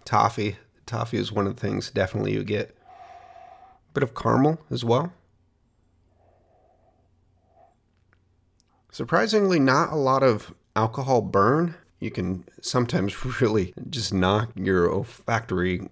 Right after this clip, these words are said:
senses back by getting too much ethanol with a whiff, but this isn't, for whatever reason, not that bad. Cutty Sark themselves purport to have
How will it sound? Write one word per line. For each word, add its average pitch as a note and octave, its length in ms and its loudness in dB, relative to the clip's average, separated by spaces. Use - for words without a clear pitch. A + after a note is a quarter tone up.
senses G2 540 0
back F#2 440 0
by E2+ 340 0
getting F#2+ 360 -2
too - 140 -6
much F2+ 280 -2
ethanol F#2 600 -4
with - 180 -6
a F#2+ 60 -2
whiff, E2+ 320 -2
but - 180 -6
this - 220 -4
isn't, D3+ 300 -2
for A2 180 -6
whatever G#2 380 -2
reason, F2+ 320 -4
not - 140 -10
that A2 200 -8
bad. - 240 -10
Cutty G3+ 220 2
Sark - 260 0
themselves A#2+ 460 0
purport - 540 -2
to G#2+ 260 0
have G#2 500 -2